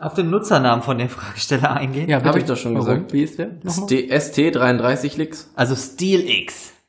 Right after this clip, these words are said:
Speaker 3: Stimmt.
Speaker 2: Ah ja, okay. Wirklich deep von
Speaker 1: Wirklich
Speaker 2: Steel
Speaker 1: deep.
Speaker 2: X.
Speaker 1: Also
Speaker 2: Steel
Speaker 1: unsere
Speaker 2: X.
Speaker 1: Antwort auf die Frage ist,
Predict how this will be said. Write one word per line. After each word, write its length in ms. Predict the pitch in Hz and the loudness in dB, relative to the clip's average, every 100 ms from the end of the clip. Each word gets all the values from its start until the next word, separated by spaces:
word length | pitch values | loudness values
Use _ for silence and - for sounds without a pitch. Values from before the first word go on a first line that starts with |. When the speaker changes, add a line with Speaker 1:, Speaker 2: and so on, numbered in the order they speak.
| _ _ _ _ _ _ _ | _ _ _ _ _ _ _
Speaker 3:
Stimmt. 260 | - 107 104 | -16 -12 2
Speaker 2:
Ah 220 | 160 170 | 4 4
ja, 120 | 147 | 4
okay. 380 | 135 170 120 - - _ | 2 0 0 -6 -20 _
Wirklich 920 | 131 123 220 254 220 220 214 - _ | -4 4 4 4 0 0 -2 -14 _
deep 380 | 156 139 - - - _ _ _ | 0 2 -2 -10 -20 _ _ _
von 280 | - 131 120 | -2 -2 0
Speaker 1:
Wirklich 260 | 127 123 147 | -2 -2 2
Speaker 2:
Steel 180 | 135 127 | 2 2
Speaker 1:
deep. 60 | 143 127 | -2 -2
Speaker 2:
X. 80 | - - _ | -6 -16 _
Speaker 1:
Also 220 | 147 139 | -4 0
Speaker 2:
Steel 100 | 185 | 2
Speaker 1:
unsere 160 | 196 147 170 | 4 6 4
Speaker 2:
X. 120 | 139 | 4
Speaker 1:
Antwort 260 | 180 190 185 | 2 2 0
auf 120 | 143 | -4
die 100 | 135 | -2
Frage 280 | - 156 | 2 4
ist, 120 | 147 | 2